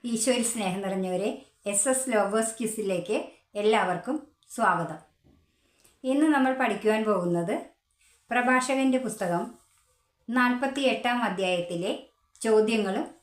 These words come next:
ഉത്തരങ്ങളുമാണ്. അപ്പോൾ നമുക്ക് നോക്കാം. ഒന്നാമത്തെ ചോദ്യം, പ്രഭാഷകൻ അധ്യായം നാൽപത്തിയെട്ടിൽ എത്ര വാക്യങ്ങളുണ്ട്?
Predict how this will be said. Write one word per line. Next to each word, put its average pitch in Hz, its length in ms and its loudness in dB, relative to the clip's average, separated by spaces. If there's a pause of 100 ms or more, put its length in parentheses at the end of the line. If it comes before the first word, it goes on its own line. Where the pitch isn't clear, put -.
(460)
ഉത്തരങ്ങളുമാണ്. 196 720 -2 (1000)
അപ്പോൾ 226 300 -2
നമുക്ക് 208 280 -2 (580)
നോക്കാം. - 340 -2 (380)
ഒന്നാമത്തെ 254 580 2
ചോദ്യം, 165 400 -2 (1400)
പ്രഭാഷകൻ 302 720 2 (280)
അധ്യായം 277 580 0 (140)
നാൽപത്തിയെട്ടിൽ 240 920 0 (1080)
എത്ര 254 360 -2 (200)
വാക്യങ്ങളുണ്ട്? 214 840 2